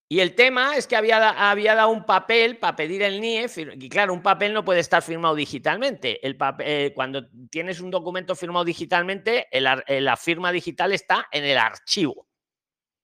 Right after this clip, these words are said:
Tú ese archivo lo puedes imprimir o puedes hacer una captura de pantalla, pero eso no lleva la firma digital. Con esa excusa la detienen a la chica.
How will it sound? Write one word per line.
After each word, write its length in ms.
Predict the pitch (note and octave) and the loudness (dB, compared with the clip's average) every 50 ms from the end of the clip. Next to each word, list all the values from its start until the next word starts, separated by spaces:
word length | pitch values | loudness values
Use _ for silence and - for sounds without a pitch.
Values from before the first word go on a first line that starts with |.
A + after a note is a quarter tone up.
| _ _ _ _ _ _ _ _ _ | _ _ _ _ _ _ _ _ _
Tú 140 | - - C3+ | -8 -6 -4
ese 180 | C#3+ C3+ - E3 | -4 -2 0 0
archivo 420 | D3 C#3+ - - E3 F#3+ G#3+ B3 | 0 0 -2 -4 -4 -2 -2 0
lo 140 | A#3+ E3+ B2+ | -2 -2 -4
puedes 280 | A#2 C3 B2+ B2 A2+ A#2+ | -4 -4 -4 -4 -4 -6
imprimir 640 | C3+ A#2+ - A2+ A#2+ B2 D3 F3+ G#3+ C4 C4+ - - | -8 -10 -10 -10 -8 -4 0 0 0 0 -2 -4 -4
o 120 | C#3+ C#3 B2 | -4 -4 -2
puedes 300 | - C3 C3 C3+ B2 C#3 | -2 -6 -6 -6 -8 -8
hacer 200 | C3+ - C#3+ B2+ | -10 -10 -10 -10
una 180 | C3 C3 B2 - | -8 -8 -8 -8
captura 400 | B2+ A#2+ - - C#3 C3 B2 B2+ | -8 -10 -10 -8 -8 -4 -4 -4
de 100 | B2 A#2 | -4 -4
pantalla, 640 | - B2 B2 C3 - - F3+ G3 F#3 F3+ G3 A#3+ F4 - _ _ _ _ _ _ _ | -6 -8 -8 -6 -2 0 0 0 2 0 -2 -2 -4 -12 _ _ _ _ _ _ _
pero 180 | - A#2+ B2 | -6 -4 -4
eso 160 | C3 - - D#3+ | -4 -4 -2 -2
no 120 | D#3+ D#3+ | -2 0
lleva 300 | D3+ C#3+ D#3 D#3 D3+ D3 | 2 4 6 6 8 6
la 100 | C3+ A2+ | 6 4
firma 400 | - - D3+ D3 C3+ C3+ C3 A#2+ | 0 0 -2 -2 -2 -2 -2 -4
digital. 480 | G#2+ G2+ - - F#2 D#2 - - - - _ _ _ _ _ _ _ _ _ _ _ _ _ _ _ - | -4 -6 -10 -12 -16 -14 -14 -16 -16 -16 _ _ _ _ _ _ _ _ _ _ _ _ _ _ _ -8
Con 200 | - A2 C3 D#3 | -6 -4 -4 -4
esa 180 | G3 G3 B3 B3 | -2 2 2 2
excusa 420 | A3+ - - D4 C#4+ - D4+ C#4+ | 0 0 -4 -4 0 4 6 8
la 120 | C4 B3+ | 8 8
detienen 600 | A3 G3 F3 C3+ - G3+ G#3 G3+ F3 D3 B2 G#2+ | 8 8 6 4 2 0 2 2 2 2 0 -2
a 100 | G#2 G#2 | -2 -2
la 120 | F#2+ F2+ E2+ | -2 -4 -6
chica. 320 | - - - - - - | -8 -14 -16 -16 -20 -20